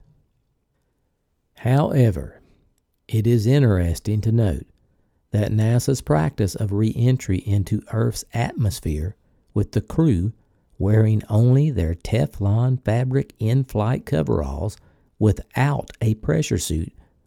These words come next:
was still not changed on any of the remaining Apollo missions.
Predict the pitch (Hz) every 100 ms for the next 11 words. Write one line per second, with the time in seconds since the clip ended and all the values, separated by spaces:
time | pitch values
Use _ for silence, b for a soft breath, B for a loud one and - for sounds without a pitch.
0 | _ - 95 90 - - 69 73 76 _
1 | - 87 90 - 143 110 80 - - -
2 | - 110 98 - 147 139 82 78 _ _
3 | - 87 92 87 82 92 107 113 - 87
4 | - 92 95 104 101 90 - - -